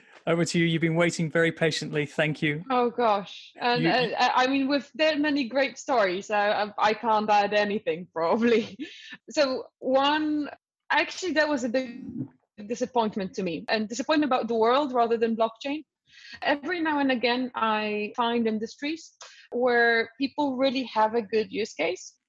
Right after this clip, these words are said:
Speaker 2: at the f-, you know, at the first sight for a blockchain. It sounds like it's a, you know, it's a brilliant idea and all those problems will be solved. But then once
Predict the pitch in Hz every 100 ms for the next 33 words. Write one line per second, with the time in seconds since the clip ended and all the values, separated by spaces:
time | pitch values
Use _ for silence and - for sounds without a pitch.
0 | _ _ - 214 196 220 - 220 202 -
1 | 214 208 202 196 _ _ - 202 226 240
2 | 233 - 226 247 - - 226 214 220 226
3 | - 285 277 - - - 233 233 233 233
4 | 233 226 233 190 220 208 220 202 196 -
5 | - 202 196 277 262 240 226 226 220 208
6 | 196 - - 240 240 226 - 220 226 -
7 | 220 196 214 403 240 202 - - - -
8 | - - - 208 277 214 302 285 262 285
9 | 285 - -